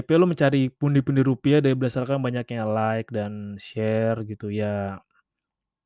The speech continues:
Sungguh-, sesungguhnya memang goblok itu tidak terbatas, dan kalau bahasa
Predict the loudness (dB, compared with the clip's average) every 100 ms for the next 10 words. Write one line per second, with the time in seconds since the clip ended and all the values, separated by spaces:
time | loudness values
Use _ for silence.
0 | _ _ _ _ _ -8 -6 -6 -6 -4
1 | 0 2 2 2 0 0 0 0 0 0
2 | -2 0 0 0 0 0 0 2 2 2
3 | -2 -6 -2 0 0 -6 -4 -2 0 0
4 | -2 -2